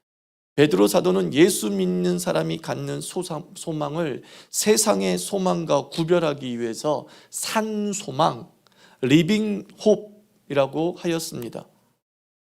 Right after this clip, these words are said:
우리가 리빙이라고 하는 단어를 사전으로 찾아보면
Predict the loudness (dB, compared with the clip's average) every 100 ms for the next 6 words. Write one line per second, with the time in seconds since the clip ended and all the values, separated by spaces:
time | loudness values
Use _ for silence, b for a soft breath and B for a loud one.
0 | _ 2 6 6 4 2 2 2 4 4
1 | 2 -4 -6 -4 -4 -4 -2 -2 -2 -4
2 | -6 -6 -4 -4 -4 -6 -6 -6